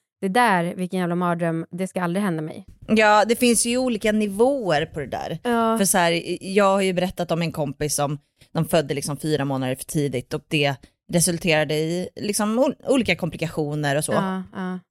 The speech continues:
Speaker 2: Och det kan ju absolut hända, men, men, eh, det är ju kanske inte riktigt ditt fall direkt, för att du var ju, var ju inte,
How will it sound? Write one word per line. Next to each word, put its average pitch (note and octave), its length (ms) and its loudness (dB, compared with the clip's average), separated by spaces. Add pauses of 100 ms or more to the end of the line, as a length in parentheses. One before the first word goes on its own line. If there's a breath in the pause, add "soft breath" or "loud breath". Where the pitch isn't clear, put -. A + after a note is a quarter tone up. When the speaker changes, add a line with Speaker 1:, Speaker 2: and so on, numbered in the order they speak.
(120)
Speaker 2:
Och G3 100 2
det F3+ 140 0
kan G#3 100 0
ju G3 60 4
absolut F#3+ 400 -2
hända, D3+ 300 0
men, D3+ 220 -4 (340)
men, D3+ 360 0
eh, C#3+ 320 -4 (260 soft breath)
det F3 120 2
är E3+ 80 6
ju E3+ 60 0
kanske E3+ 240 -6
inte D#3+ 160 -4
riktigt D#3+ 320 -8
ditt E3+ 220 -4
fall B2+ 320 0
direkt, - 380 -12
för D#3 60 -4
att - 100 -8
du D#3 120 -2
var C#3+ 160 0
ju, C3+ 100 -6 (220)
var D3 140 -2
ju C#3+ 40 -2
inte, C#3 280 -6